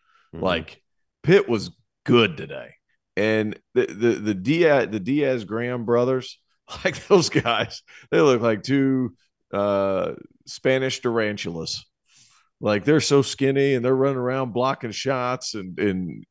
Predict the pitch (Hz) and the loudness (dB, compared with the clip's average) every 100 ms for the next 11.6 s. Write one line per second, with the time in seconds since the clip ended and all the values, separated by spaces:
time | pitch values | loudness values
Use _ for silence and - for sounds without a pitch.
0 | 95 98 90 98 139 135 127 - 123 131 | -10 -10 -6 0 2 2 0 -2 -2 -2
1 | 120 101 120 120 120 123 113 127 123 113 | -6 -4 -2 -2 -2 -4 -4 -4 -4 -4
2 | 107 104 120 - 101 95 90 87 92 90 | -4 -2 -2 -2 -6 -4 -4 -4 -8 -8
3 | - 98 95 85 87 87 - - - - | -6 -6 -4 -4 -6 -6 -10 -20 -20 -8
4 | - 131 135 - 131 135 131 98 107 92 | -2 0 0 2 4 6 4 0 -6 -6
5 | 85 - _ _ _ _ - 110 113 107 | -8 -12 _ _ _ _ -4 0 0 -2
6 | 98 _ - - - - _ 85 113 - | -6 _ -16 -16 -18 -20 _ -10 -10 -6
7 | 110 101 - 87 95 87 - 95 - 147 | -6 -6 -8 -4 -4 -4 -10 -12 0 4
8 | 139 139 - - 92 92 131 127 127 110 | 6 6 0 -4 -4 -2 0 2 0 -4
9 | 95 92 - 127 123 123 120 - _ _ | -8 -10 -2 4 6 6 2 -6 _ _
10 | _ _ - 104 104 - 107 95 92 95 | _ _ -4 -2 -2 -4 -6 -4 -4 -2
11 | 127 139 135 107 92 113 | 0 0 0 -2 -2 -4